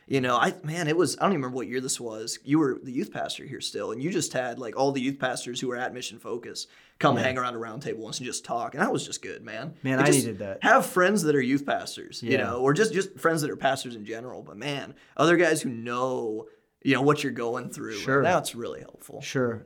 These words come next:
Speaker 2: And we need to continue to support that, I think, in Living Faith Fellowship, is find ways for the youth directors and the youth
Speaker 1: Sure.
Speaker 2: pastors and the people that work with youth to come together.
Speaker 1: Mm-hmm.
Speaker 2: Um, 'cause even at Mission Focus,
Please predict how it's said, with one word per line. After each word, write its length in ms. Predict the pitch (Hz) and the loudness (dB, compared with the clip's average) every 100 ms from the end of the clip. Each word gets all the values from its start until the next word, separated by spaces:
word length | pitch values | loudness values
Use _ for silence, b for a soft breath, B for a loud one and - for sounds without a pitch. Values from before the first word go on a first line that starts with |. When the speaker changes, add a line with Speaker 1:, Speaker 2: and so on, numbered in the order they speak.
| - | -2
Speaker 2:
And 160 | 143 | 4
we 120 | 165 185 | 4 6
need 100 | 160 | 2
to 80 | |
continue 380 | 139 120 139 131 | 0 -4 -2 0
to 80 | 117 | -2
support 420 | - - 123 120 | -6 -6 -6 -4
that, 180 | 110 104 | -4 -4
I 20 | 101 | -6
think, 300 | 104 104 - | -10 -10 -8
in 100 | 120 | -8
Living 200 | 113 107 | -8 -6
Faith 260 | 107 104 | -6 -4
Fellowship, 400 | 113 113 - 107 | -6 -6 -8 -14
is 60 | 98 | -10
find 300 | 113 107 101 | -6 -6 -4
ways 460 | 110 110 107 104 b b b b | -6 -6 -6 -12 b b b b
for 100 | - | -8
the 80 | 117 | -4
youth 260 | 123 127 - | -2 -2 -2
directors 680 | 117 123 123 120 113 107 | 0 0 0 -2 -2 -4
and 80 | 107 | -8
the 40 | 113 | -6
youth 160 | 120 | -6
Speaker 1:
Sure. 200 | - - | 0 2
Speaker 2:
pastors 500 | 120 - 120 110 110 | 2 2 -4 -6 -6
and 80 | 113 | -8
the 60 | 113 | -10
people 220 | 123 120 | -10 -10
that 80 | 113 | -8
work 220 | 113 110 113 | -8 -10 -12
with 140 | 107 | -12
youth 160 | 113 - | -12 -14
to 60 | - | -12
come 200 | 117 107 | -8 -6
together. 500 | 107 113 113 107 107 143 | -4 -4 -4 -6 -6 -2
Speaker 1:
Mm-hmm. 400 | 135 110 101 123 | -2 -4 -10 -8
Speaker 2:
Um, 260 | 120 110 | -6 -8
'cause 180 | 110 135 | -6 0
even 160 | 170 165 | 2 2
at 80 | 131 | 0
Mission 240 | 131 120 | -4 -6
Focus, 540 | 110 147 139 107 - | -4 -4 -2 -8 -10